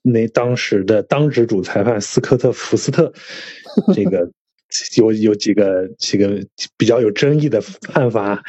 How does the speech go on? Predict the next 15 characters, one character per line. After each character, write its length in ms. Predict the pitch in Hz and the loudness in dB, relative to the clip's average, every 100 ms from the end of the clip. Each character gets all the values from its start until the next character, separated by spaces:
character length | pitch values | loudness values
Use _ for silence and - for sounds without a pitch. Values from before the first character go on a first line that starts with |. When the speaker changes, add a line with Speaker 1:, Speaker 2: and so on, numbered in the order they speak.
| - - | -14 -2
Speaker 1:
迷 200 | 110 120 | 2 2
之 200 | 127 135 | 2 2
操 240 | - 131 | 2 -4
作。 180 | 123 139 | 0 0
Speaker 2:
嗯。 80 | - _ - - _ - | 0 _ -20 -20 _ 0
Speaker 1:
对， 200 | 113 101 | 2 2
Speaker 2:
是。 60 | 127 | 2
Speaker 1:
第 220 | 131 143 | 2 2
一 80 | 147 | 2
个 280 | 143 127 117 | 2 2 2
就 180 | 120 110 | 2 2
是， 180 | 110 _ _ _ _ _ _ _ _ _ _ - | 0 _ _ _ _ _ _ _ _ _ _ -2
应 160 | 131 | 0
该 120 | 131 131 | 2 0
是， 280 | 139 - | -2 -4